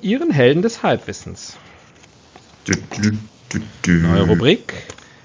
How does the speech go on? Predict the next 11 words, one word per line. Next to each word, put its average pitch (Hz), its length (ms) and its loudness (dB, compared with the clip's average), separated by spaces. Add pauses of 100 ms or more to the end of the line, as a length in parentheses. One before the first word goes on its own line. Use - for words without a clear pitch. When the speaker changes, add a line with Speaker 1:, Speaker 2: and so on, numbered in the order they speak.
Speaker 1:
Wie 165 260 4
funktioniert 196 600 4
eigentlich? 101 680 0 (140)
Haha. 151 580 4 (1120)
Wie - 60 -10
funktioniert 165 400 0
das - 100 -2
eigentlich 98 180 -4
mit 92 100 -4
der 98 80 -2
Jagd? 95 420 -6